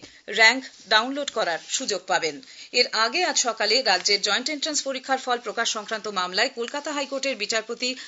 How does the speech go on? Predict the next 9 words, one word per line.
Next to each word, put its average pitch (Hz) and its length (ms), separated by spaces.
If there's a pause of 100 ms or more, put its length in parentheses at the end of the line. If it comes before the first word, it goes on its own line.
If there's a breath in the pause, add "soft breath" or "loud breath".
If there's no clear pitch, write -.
(120 loud breath)
কৌশিক 262 400
চন্দর 233 400 (300 loud breath)
নির্দেশের 240 520
ওপর 208 220
সুপ্রিম 269 360
কোর্ট 285 180
স্থগিতাদেশ 262 640
জারি 165 180
করে। 165 280